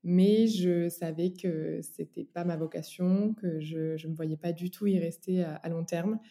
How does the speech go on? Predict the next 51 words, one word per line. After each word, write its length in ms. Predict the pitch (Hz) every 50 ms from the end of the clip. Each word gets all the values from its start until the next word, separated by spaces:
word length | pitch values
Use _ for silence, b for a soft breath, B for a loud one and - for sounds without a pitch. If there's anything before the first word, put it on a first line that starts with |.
| B B B B B B -
Et 80 | 170 165
donc 180 | 156 160 151
rapidement, 680 | - - 180 180 180 - 185 185 180 175 180 190 196 175
euh, 120 | 160 156
j'ai 180 | 151 151 156 156
envisagé 380 | 151 151 156 160 156 156 160
la 100 | 160 151
suite. 520 | 151 - - - 180 185 - - - - _ _ -
Euh, 40 | 156 170 165 160 156 156 - - - - - - - - - - - - 165
donc 200 | 160 165 156 -
à 40 | 160
l'époque, 280 | 165 156 160 185 180 180
je 60 | 185
savais 200 | 180 - 170 165
pas 180 | 165 - 170 170
forcément 440 | - 180 - - - 180 170 170 175
ce 100 | - -
que 120 | - 175
la 120 | 165 165
suite 280 | 160 - - 185 180 -
allait 160 | 160 156 156
être. 360 | 160 190 262 262 - - - B B B B B B B B B - -
Euh, 380 | 165 156 147 147 147 147 147 151
je, 240 | 151 156 156 156 160
je, 320 | 160 160 160 165 170 -
je 120 | 170 175
me 80 | 170 170
renseignais, 840 | 160 160 170 - - - 180 175 175 180 196 202 208 208 202 185 -
je, 140 | - - -
je 100 | - -
savais 240 | - 180 175 185
qu'au 140 | 185 196 185
fond 120 | - 175 170
de 60 | 170
moi, 140 | 175 175 180
j'avais 200 | 175 165 160 160
une 80 | 156
petite, 400 | 151 - 170 _ - - - - 170 - _ b b b b b b b b b b b b b b b -
une 100 | 208 202
petite 300 | 190 226 208 - 226 208
voix 140 | 214 233 240
qui 140 | 233 - 220
me 60 | 202
disait 320 | 185 190 180 185 202 202
que 320 | 202 226 214 190 180 185 180
j'avais 300 | 180 180 170 170 175 175
envie 140 | 175 185
de 60 | 196 202
monter 220 | 196 196 202 202
mon 160 | 190 190 190
projet. 460 | 185 190 190 185 175 175 175 196 226